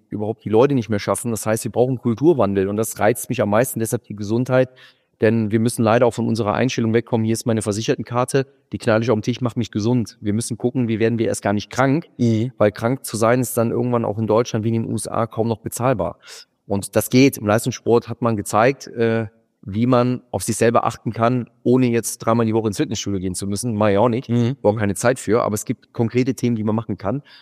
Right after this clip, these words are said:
Speaker 1: Und die muss man nur wissen. Und das ist deshalb auch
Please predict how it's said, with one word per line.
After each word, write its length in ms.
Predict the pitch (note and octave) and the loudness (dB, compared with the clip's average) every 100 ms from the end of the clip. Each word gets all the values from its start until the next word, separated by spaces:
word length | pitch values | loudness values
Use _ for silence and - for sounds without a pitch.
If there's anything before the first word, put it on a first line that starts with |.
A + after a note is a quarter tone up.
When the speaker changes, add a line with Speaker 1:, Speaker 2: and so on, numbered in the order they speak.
| _ | _
Speaker 1:
Und 60 | G#2+ | 0
die 60 | |
muss 160 | A#2 A2+ | 0 2
man 100 | A2 | 0
nur 120 | G#2 | 2
wissen. 320 | A#2+ - E2 - _ | 0 -2 -6 -8 _
Und 360 | - F2 - - | -10 -10 -8 -4
das 140 | G#2 | -2
ist 160 | A2 - | -2 0
deshalb 240 | G#2+ A2+ | 0 0
auch 260 | - G#2+ | 2 0